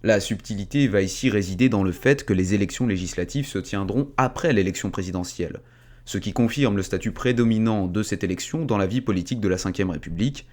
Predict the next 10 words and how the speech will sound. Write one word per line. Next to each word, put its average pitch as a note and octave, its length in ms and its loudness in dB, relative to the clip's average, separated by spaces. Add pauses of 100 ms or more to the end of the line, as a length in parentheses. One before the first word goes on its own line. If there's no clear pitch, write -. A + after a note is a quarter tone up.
(320)
et G2 120 4
assure C#3+ 300 2
un G2+ 120 2
plus G2 180 -2
grand A2+ 220 4
pouvoir A#2+ 680 2
au F#2+ 80 4
président G2+ 500 0
nouvellement G2 380 4
élu. F2+ 320 -2